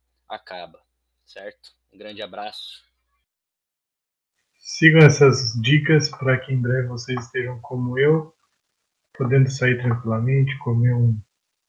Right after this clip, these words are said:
Speaker 2: macarrão no restaurante sem maiores problemas, já que por aqui as coisas estão, não acabou, mas estão muito mais tranquilas.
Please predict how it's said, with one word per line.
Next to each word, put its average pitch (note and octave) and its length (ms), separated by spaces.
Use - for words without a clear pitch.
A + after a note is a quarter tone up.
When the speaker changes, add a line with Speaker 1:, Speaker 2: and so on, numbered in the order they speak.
Speaker 2:
macarrão A#2 520
no A#2 140
restaurante A#2 580
sem B2+ 200
maiores A2+ 400
problemas, C#3+ 600
já A#2 180
que A#2+ 140
por A2+ 140
aqui A#2 260
as A#2+ 140
coisas A#2+ 260
estão, A#2+ 260
não A#2 460
acabou, C3+ 480
mas C3+ 240
estão A#2+ 140
muito A#2+ 300
mais A2+ 200
tranquilas. - 760